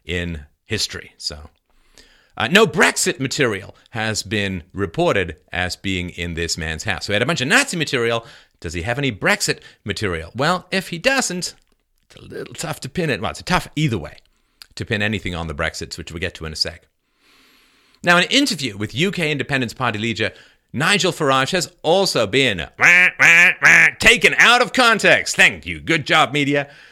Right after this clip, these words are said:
Selectively edited to suggest that Farage, a Brexit supporter, was calling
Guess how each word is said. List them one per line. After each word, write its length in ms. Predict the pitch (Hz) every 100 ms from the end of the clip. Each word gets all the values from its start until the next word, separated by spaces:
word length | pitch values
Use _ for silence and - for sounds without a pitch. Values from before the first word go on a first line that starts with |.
| _
Selectively 580 | - 180 - - 180 185
edited 400 | 160 160 151 139
to 80 | 151
suggest 680 | - 139 - 277 294 - - - _ _ _ _ _ _ _ _ -
that 140 | 139 147
Farage, 500 | 147 151 190 185 131
a 60 |
Brexit 320 | 113 156 -
supporter, 460 | - 127 151 143 139
was 160 | 160 -
calling 720 | - - 262 240 165 165